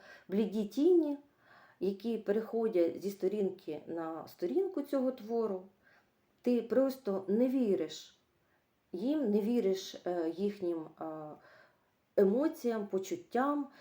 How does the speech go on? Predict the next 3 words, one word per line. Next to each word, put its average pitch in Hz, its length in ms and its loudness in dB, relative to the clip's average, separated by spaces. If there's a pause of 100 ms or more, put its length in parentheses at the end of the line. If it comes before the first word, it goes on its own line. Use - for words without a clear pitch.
(160)
підставам 254 800 2 (240)
їхніх 220 460 0
вчинків, 202 600 -4